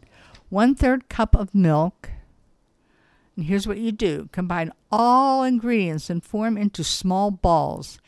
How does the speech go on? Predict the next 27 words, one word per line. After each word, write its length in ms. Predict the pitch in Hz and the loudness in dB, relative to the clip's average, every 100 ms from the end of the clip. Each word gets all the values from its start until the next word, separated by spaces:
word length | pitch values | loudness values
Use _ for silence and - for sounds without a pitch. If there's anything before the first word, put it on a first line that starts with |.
| _ _ _ - | _ _ _ -14
If 140 | - | -8
too 160 | - 262 | -2 -2
sticky, 580 | - - 254 240 226 185 | -2 -4 -4 -2 -2 -2
add 160 | 190 | -2
a 60 | 196 | -4
couple 320 | - 262 294 | -10 -8 -6
tablespoons 680 | - 226 180 175 - 185 175 | -4 -6 -6 -8 -6 -6 -4
of 80 | 170 | -6
Bisquick. 720 | 185 165 - - 117 - - - - _ _ _ 196 | -8 -8 -8 -8 -8 -18 -20 -20 -20 _ _ _ -6
Now, 360 | 185 139 - - - _ _ | -4 -4 -8 -16 -20 _ _
bake 220 | 220 240 | -2 0
on 160 | 220 196 | 0 2
parchment-lined 960 | - 240 254 - 330 254 202 202 208 | 2 2 -2 -6 -8 -6 -2 -2 -2
cookie 300 | - 220 190 | -4 -4 -2
sheets 420 | 175 - 185 - 160 | -6 -2 -4 -4 -8
at 160 | 139 | -6
three 280 | - - 247 | -4 2 2
seventy-five 1160 | 262 - 254 262 285 262 - 190 170 165 180 214 - - _ | 2 -2 0 0 -2 -2 0 0 0 -2 -4 -6 -10 -16 _
in 80 | 165 | -6
a 60 | |
preheated 580 | - 196 226 247 254 233 | -2 0 2 2 0 0
oven 400 | 151 156 143 170 - _ _ _ _ | -2 -2 -6 -8 -10 _ _ _ _
for 140 | 175 | -4
thirteen 640 | - 214 220 - 269 233 220 | 0 0 0 -2 -2 0 -2
to 80 | 185 | -4
fifteen 640 | - 196 - 208 185 185 | -8 -10 -12 -12 -8 -8
minutes. 640 | 156 135 - - - - | -8 -10 -16 -20 -18 -20